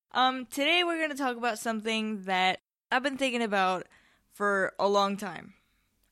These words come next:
Um, and I, I don't know. I wanted to talk about it here. Um, I don't know if you, um,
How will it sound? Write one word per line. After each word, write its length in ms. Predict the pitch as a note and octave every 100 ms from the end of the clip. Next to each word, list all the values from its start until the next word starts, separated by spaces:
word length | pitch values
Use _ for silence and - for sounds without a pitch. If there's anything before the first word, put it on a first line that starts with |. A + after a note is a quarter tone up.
| _ -
Um, 460 | G#3 G3+ G3+ G3 - -
and 200 | G#3+ G#3+
I, 600 | G#3 G#3 G#3 G#3 G3+ - - _ _ _ _ _ _ _ _ -
I 80 | B3
don't 160 | D4
know. 240 | C#4+ A#3 G3 -
I 80 | B3
wanted 240 | D4+ E4+
to 80 | D4+
talk 240 | B3+ A3+
about 260 | A3 A3 F3+
it 120 | F3+
here. 340 | F#3 D#3+ C3+ - -
Um, 640 | G3+ G#3 G#3 G#3 G#3 G3+ _ _ _ _ _ _ _
I 160 | F#3 A3+
don't 120 | B3+
know 380 | B3+ A3+ A3+ A3+ - _ _ _ _
if 200 | G#3+ F#3+
you, 400 | G3 G#3+ G#3+ G#3+ _ _ _ _ _ -
um, 640 | F#3+ F#3 F#3 F#3 F3+ G3